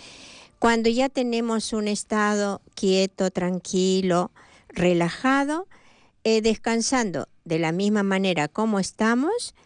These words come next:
eh, ponemos las piernas flexionadas, las flexionamos, los taloncitos cerca de los glúteos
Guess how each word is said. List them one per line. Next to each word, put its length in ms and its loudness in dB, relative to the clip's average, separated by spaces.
eh, 560 2
ponemos 420 0
las 160 0
piernas 680 -2
flexionadas, 1000 0
las 140 -6
flexionamos, 680 -2
los 140 -4
taloncitos 680 -2
cerca 420 -2
de 140 -2
los 220 2
glúteos 560 2